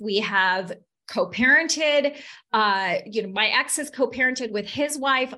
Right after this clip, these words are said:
I am co-parenting with my husband. We have,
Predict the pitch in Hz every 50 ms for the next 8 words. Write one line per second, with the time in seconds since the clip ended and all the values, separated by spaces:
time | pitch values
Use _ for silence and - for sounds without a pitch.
0 | _ - 226 226 254 277 269 262 - 254 240 226 - - 247 233 233 226 226 240
1 | 240 226 226 220 220 226 - - - - - - - - 190 208 240 294 311 277
2 | 285 277 269 254 262 277 269 262 254 254 254 254 - - - _ _ - 190 233
3 | 220 233 233 - 220 214 208 202 202 202